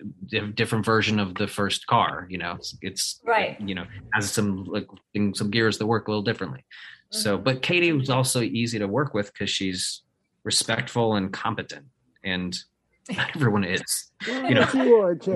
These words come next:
Speaker 3: O Y.
Speaker 1: not everyone is. And, and, and some people, you know,
Speaker 2: Mm-hmm.
Speaker 1: willful people, and that there's a reason that I played Frankie well, is
Speaker 2: Mm-hmm.
Speaker 1: that some willful people, uh, like me, um,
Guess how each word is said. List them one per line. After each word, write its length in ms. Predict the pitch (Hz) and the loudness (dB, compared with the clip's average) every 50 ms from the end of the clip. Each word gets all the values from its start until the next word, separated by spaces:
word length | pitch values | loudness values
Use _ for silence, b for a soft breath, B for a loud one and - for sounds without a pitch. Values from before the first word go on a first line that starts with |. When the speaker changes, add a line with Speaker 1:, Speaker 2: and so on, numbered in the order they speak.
| 165 160 | 2 2
Speaker 3:
O 60 | 156 | 2
Y. 40 | 156 | 2
Speaker 1:
not 160 | 185 208 196 | 4 4 4
everyone 240 | 190 180 175 151 143 | 6 6 8 8 8
is. 160 | 135 120 107 | 8 8 6
And, 140 | 135 131 131 | 4 4 4
and, 260 | - 127 127 127 127 - - - | 4 6 6 6 6 6 4 4
and 160 | 135 127 127 127 | 4 6 6 6
some 260 | - - 190 190 - | 6 6 4 4 4
people, 520 | - 127 135 - - 98 104 107 120 135 131 | 4 2 0 0 0 0 0 2 2 0 0
you 100 | 127 110 | 0 0
know, 300 | 104 98 98 104 113 - _ - | 0 0 0 -2 -4 -6 _ -14
Speaker 2:
Mm-hmm. 160 | - 104 104 | -12 0 2
Speaker 1:
willful 360 | 131 151 147 135 - 113 101 | 4 4 4 4 0 -4 -4
people, 420 | - 98 92 87 - 98 98 107 | -4 -6 -6 -6 -6 -6 -4 -2
and 100 | 110 107 110 | 0 0 0
that 120 | 113 110 | 2 2
there's 160 | 123 117 113 | 2 2 2
a 60 | 117 120 | 4 4
reason 380 | 170 185 175 - 120 107 101 | 4 4 4 2 2 2 2
that 140 | 101 101 98 | 0 0 0
I 120 | 95 95 | -2 -2
played 440 | 95 - - - 101 98 101 92 92 - _ _ - - | -4 -4 -2 0 0 0 0 -2 -6 -12 _ _ -8 -4
Frankie 300 | 101 101 95 - 92 87 | -4 -4 -2 -4 -6 -4
well, 500 | 87 104 143 143 95 95 117 131 131 - _ _ _ _ _ - | -2 0 0 0 0 0 -2 -4 -6 -10 _ _ _ _ _ -4
is 240 | 107 104 95 - | -2 -2 0 0
Speaker 2:
Mm-hmm. 80 | - 104 | 0 0
Speaker 1:
that 220 | 98 98 - - - | 0 0 0 0 -2
some 340 | - 113 117 120 120 127 127 120 | 0 2 4 4 4 2 2 2
willful 380 | 113 120 117 113 - 110 104 | 2 2 2 2 0 -4 -6
people, 520 | - - 92 92 - 101 113 135 139 - - _ - 87 | -4 -4 -6 -6 -4 -6 -6 -6 -6 -10 -14 _ -8 -4
uh, 220 | 101 98 95 90 67 - _ _ _ - | -2 -2 -2 -4 -6 -8 _ _ _ -10
like 240 | 98 90 87 - | -10 -10 -8 -8
me, 280 | 90 85 82 104 135 - - _ _ _ b b b b b _ _ _ _ _ _ - | -8 -8 -6 -6 -8 -10 -12 _ _ _ b b b b b _ _ _ _ _ _ -4
um, 520 | 98 98 92 92 90 90 90 87 90 | -2 -2 0 -2 -2 -4 -4 -8 -10